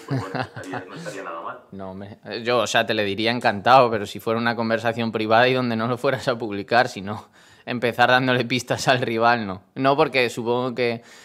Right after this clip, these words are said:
Speaker 2: que su míster no va a dar el once en la rueda de prensa. Entonces vamos a partir en, en igualdad, que ya la competición va a ser eh, igualada y no vamos a dar ventajas a,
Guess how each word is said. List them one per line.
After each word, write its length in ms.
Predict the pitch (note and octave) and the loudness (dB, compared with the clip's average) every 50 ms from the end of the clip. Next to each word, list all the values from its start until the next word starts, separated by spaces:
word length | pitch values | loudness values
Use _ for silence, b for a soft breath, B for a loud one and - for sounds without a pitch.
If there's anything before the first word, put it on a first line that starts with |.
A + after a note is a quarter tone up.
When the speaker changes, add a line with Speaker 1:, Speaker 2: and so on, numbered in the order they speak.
| B B B B - | B B B B -6
Speaker 2:
que 120 | C#3+ B2+ | -4 -4
su 160 | - C3 B2 | -2 -2 -2
míster 400 | B2 C3 C3+ C3 - - D3+ C3+ | 0 0 -2 -2 0 0 -2 0
no 160 | C#3+ C#3 C3+ | 2 0 2
va 120 | A#2+ A2+ A2+ | 4 4 4
a 20 | |
dar 160 | A2 A2 G#2+ | 4 4 4
el 120 | G#2+ G#2 G#2+ | 2 2 0
once 280 | A2 A2 G#2+ - A2 | 0 -2 -2 -4 -4
en 60 | G#2 G#2+ | 0 0
la 100 | G#2+ G#2 | 0 0
rueda 180 | G#2+ G#2+ G#2 | 2 0 0
de 120 | G2+ G2 F#2+ | 0 0 -2
prensa. 380 | - A2 A2 A2+ A2 A2 G2 | -2 -4 -4 -4 -4 -4 -6
Entonces 300 | G2 G2+ F#2+ A2+ A#2 A#2 | -6 -4 -2 -2 0 2
vamos 220 | B2 B2+ B2 A#2+ B2+ | 2 2 2 2 2
a 100 | B2 A2 | 2 4
partir 380 | B2 A2+ A2 G#2+ B2 A#2+ A#2 | 4 4 4 2 0 0 0
en, 360 | A#2 A2+ A2 G#2+ G#2+ G#2 G2+ - | 2 2 0 0 -2 -4 -6 -6
en 180 | - A#2+ A2+ A#2 | -4 -2 -2 0
igualdad, 540 | A#2+ A#2+ A#2 A#2 A#2 A#2 B2+ C#3+ D3+ D3+ - | 0 4 4 4 6 6 8 8 6 6 6
que 120 | - B2 | 2 2
ya 120 | A#2+ C3 | 4 6
la 100 | C3 C3 | 6 6
competición 640 | A#2+ C3 B2+ A#2 B2+ A#2 B2+ A#2+ A2 B2+ B2+ B2+ B2 | 4 2 0 0 0 0 0 -2 -2 -2 -2 0 2
va 60 | A#2+ | 2
a 40 | A#2+ | 0
ser 500 | A#2+ - B2 A#2+ A#2 A#2 A#2 A#2 A2+ A#2+ B B B B B B B _ | 2 2 2 2 4 4 4 2 2 -2 B B B B B B B _
eh, 380 | - B2+ A#2 A#2 A#2 A2+ A2+ - | -4 -2 0 0 2 2 2 2
igualada 580 | D3 C#3+ C3 B2 B2+ B2+ C3 C#3+ D3+ E3 E3+ E3 | 2 2 6 8 8 10 10 10 10 10 10 8
y 60 | D3+ | 6
no 120 | C3+ C3 B2+ | 6 4 4
vamos 260 | B2 B2 B2 A#2 - | 4 4 4 2 0
a 40 | A#2 | 2
dar 180 | A2+ A#2 A2+ A2+ | 4 4 2 2
ventajas 520 | G#2+ G#2 G#2 - A#2 A2+ G#2 A#2+ A2+ - - | 0 -4 0 0 0 2 2 0 -2 -2 -2
a, 400 | G#2 G2 F#2+ F#2 F#2 F2+ G2 - | -2 -2 -2 -4 -4 -8 -10 -14